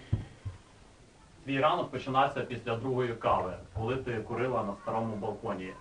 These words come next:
І для тебе шуміли перші трамваї, і ворожі солдати зривали погони. Твій ранок пахнув шоколадом і перцем, коли ти вдівала свій білий халат.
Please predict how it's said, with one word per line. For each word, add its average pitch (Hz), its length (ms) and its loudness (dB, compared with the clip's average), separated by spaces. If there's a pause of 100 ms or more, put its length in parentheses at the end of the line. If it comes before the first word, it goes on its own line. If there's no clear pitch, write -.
(500)
І 113 100 -4
для 113 140 0
тебе 120 360 2
шуміли 117 480 -2
перші 110 460 -2
трамваї, 101 720 2 (300)
і 113 60 -4
ворожі 117 380 2
солдати 107 540 2
зривали 104 440 0
погони. 104 540 -2 (380)
Твій 123 120 2
ранок - 540 6
пахнув 135 420 6
шоколадом 127 640 4
і 131 80 -4
перцем, 107 640 4
коли 139 140 -4
ти 131 120 -6
вдівала 120 540 -4
свій 107 120 -8
білий 113 340 -4
халат. 120 420 0